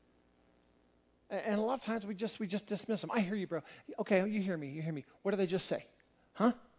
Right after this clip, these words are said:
What did I just say? You said you hear me, bro. What did I just say?" "What do you mean? You, you were talking about food. You always talk about food.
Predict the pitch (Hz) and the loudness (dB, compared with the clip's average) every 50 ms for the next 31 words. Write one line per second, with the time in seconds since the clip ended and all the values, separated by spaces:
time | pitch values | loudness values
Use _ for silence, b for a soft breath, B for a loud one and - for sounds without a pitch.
0 | _ _ _ _ _ _ _ _ _ 175 180 185 156 175 180 - 185 151 135 139 | _ _ _ _ _ _ _ _ _ 0 0 0 2 0 0 2 2 2 2 0
1 | 135 - 170 170 214 180 214 202 165 151 - 143 139 147 - - b b b b | 0 -2 0 0 4 4 6 6 6 4 2 2 0 0 -2 -10 b b b b
2 | b b b b b _ _ _ 165 165 156 160 147 160 151 - - - - - | b b b b b _ _ _ 0 0 2 2 0 -2 -2 -2 -4 -4 -4 -10
3 | - - - _ _ _ _ _ _ _ _ _ _ _ _ _ _ _ _ _ | -16 -20 -20 _ _ _ _ _ _ _ _ _ _ _ _ _ _ _ _ _
4 | _ _ _ _ _ _ _ _ _ _ _ _ _ _ _ _ _ _ _ _ | _ _ _ _ _ _ _ _ _ _ _ _ _ _ _ _ _ _ _ _
5 | _ _ _ _ _ _ _ _ _ - 165 156 170 247 294 262 135 135 151 165 | _ _ _ _ _ _ _ _ _ -6 -2 6 12 12 12 12 12 8 2 2
6 | 180 180 180 175 175 180 180 - - 185 185 185 - 190 180 175 170 170 175 170 | 2 2 2 0 0 0 -2 -2 0 -4 -4 -2 -2 -4 -4 -2 -2 -2 -2 -2
7 | 175 - - - _ b b b b b b b b _ _ _ - - 269 285 | -4 -6 -8 -20 _ b b b b b b b b _ _ _ 2 6 6 6
8 | 185 - - - - - - 185 233 269 - - 143 113 - 107 - - 120 | 6 2 -4 -14 -18 -6 -4 -2 -2 -2 -4 -8 -10 -10 -12 -16 -12 -12 -14